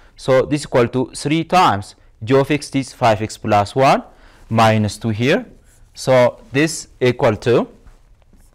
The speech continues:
fifteen x plus three minus two. Therefore, this equal to, it is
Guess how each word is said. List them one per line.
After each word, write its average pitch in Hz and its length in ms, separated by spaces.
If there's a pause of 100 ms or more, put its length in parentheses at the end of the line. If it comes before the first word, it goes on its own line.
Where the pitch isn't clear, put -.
(640)
fifteen 165 580
x - 580 (720)
plus 135 600 (800)
three 143 540 (1300)
minus 143 500
two. 113 240 (520)
Therefore, 113 680 (300)
this 131 260
equal 123 240
to, 113 80
it 113 100
is 107 360